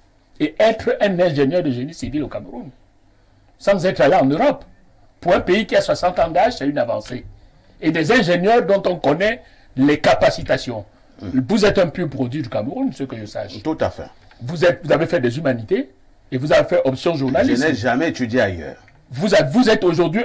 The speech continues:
Speaker 1: un pur produit de, de l'espace communication du, du Cameroun. Vous avez fait des humanités.
Speaker 2: Tout à fait.
Speaker 1: La capacité d'un État, ce n'est pas à résorber tous ceux qui sortent des humanités pour en faire des journalistes. Il faut bien que l'enseignement supérieur donne la possibilité à l'apprenant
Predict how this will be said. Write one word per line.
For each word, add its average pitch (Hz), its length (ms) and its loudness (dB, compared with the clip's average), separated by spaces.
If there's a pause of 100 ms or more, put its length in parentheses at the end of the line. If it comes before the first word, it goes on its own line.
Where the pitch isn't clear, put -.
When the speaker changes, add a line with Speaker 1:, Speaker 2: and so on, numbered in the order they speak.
Speaker 1:
un 208 120 4
pur 302 400 2
produit 175 460 0
de, 147 260 2 (240)
de 135 100 -2
l'espace 156 420 2
communication 131 600 -2 (120)
du, 131 320 -4 (320)
du 135 80 -4
Cameroun. 143 600 0
Vous 156 100 -4
avez 180 120 4
fait 214 100 -2
des 143 160 0
humanités. 208 540 -2 (720)
Speaker 2:
Tout - 80 -12
à 98 60 -10
fait. 180 100 -6
Speaker 1:
La - 100 4
capacité 247 640 2
d'un 269 180 4
État, 202 200 0
ce 190 140 0
n'est 214 120 -2
pas 220 200 4
à 175 100 4
résorber 170 640 2
tous 285 140 4
ceux 247 160 0
qui 220 100 -8
sortent 202 220 -4
des 139 180 -4
humanités 156 420 -2
pour - 140 -6
en - 100 0
faire 165 220 -10
des 120 140 -10
journalistes. 160 560 -10 (560)
Il 196 80 -2
faut 147 160 2
bien 185 180 2
que 190 320 4
l'enseignement 156 540 2
supérieur 147 640 -2 (340)
donne 220 280 4
la 208 120 6
possibilité 180 520 -2
à 202 80 4
l'apprenant 160 640 2